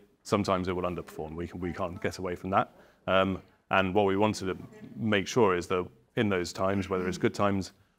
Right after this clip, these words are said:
or, uh, relatively weaker times, that we're continuing to execute our investment approach, um, w-, with, with, uh, precision, uh, with consistency, uh, and, uh, continue to do that through time, and also improve through time. And, uh, there's a very,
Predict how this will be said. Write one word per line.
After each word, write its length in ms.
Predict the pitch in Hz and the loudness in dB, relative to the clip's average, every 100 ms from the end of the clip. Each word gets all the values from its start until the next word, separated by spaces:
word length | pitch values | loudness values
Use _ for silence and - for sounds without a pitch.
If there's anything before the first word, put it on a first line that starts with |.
| _ | _
or, 320 | 95 92 90 - | 0 2 0 0
uh, 120 | 90 | -2
relatively 380 | 90 90 85 85 | 0 -2 -2 -2
weaker 260 | 104 113 95 | 2 2 0
times, 320 | 90 90 85 | -6 -6 -6
that 100 | 87 | -4
we're 260 | 90 87 | -2 -2
continuing 680 | 87 - 87 107 98 90 85 | -4 -6 -4 -2 0 0 -2
to 120 | - | -4
execute 380 | 95 - - 87 | -6 -6 -6 -4
our 160 | 87 85 | -4 -4
investment 340 | 85 87 87 | -4 -4 -6
approach, 400 | 80 87 82 - - _ _ | -8 -8 -10 -12 -16 _ _
um, 300 | 95 87 87 | 0 0 0
w-, 500 | 87 - 113 - 110 - | -4 -6 -8 -8 -10 -10
with, 420 | 117 101 87 82 120 | -2 0 0 -4 -6
with, 360 | 101 87 - | -4 -4 -6
uh, 320 | - 92 90 85 | -6 -4 -4 -8
precision, 600 | - 95 113 101 101 98 - _ _ - | -6 0 0 2 2 0 -4 _ _ -4
uh, 60 | 85 | -2
with 160 | 87 | -2
consistency, 840 | - 117 113 - 95 90 - 87 87 _ _ - | -4 -2 -2 -2 -4 -4 -4 -6 -8 _ _ 0
uh, 340 | 90 90 90 - | 2 2 0 2
and, 340 | 101 92 87 | 2 2 0
uh, 160 | 87 87 | 0 -2
continue 340 | - 92 90 | -2 -4 -4
to 100 | 85 | -6
do 40 | 92 | -4
that 260 | 85 85 | -4 -4
through 140 | - 92 | -6 -8
time, 280 | - 95 104 | -4 -2 0
and 120 | 113 | 2
also 220 | 147 127 | 2 2
improve 320 | 113 - 110 | 2 2 0
through 160 | - 80 | 0 -8
time. 280 | - 80 82 | -8 -10 -8
And, 140 | 87 | -6
uh, 100 | 85 | -6
there's 220 | 87 87 | -4 -6
a 60 | 95 | 0
very, 260 | 98 90 | 0 0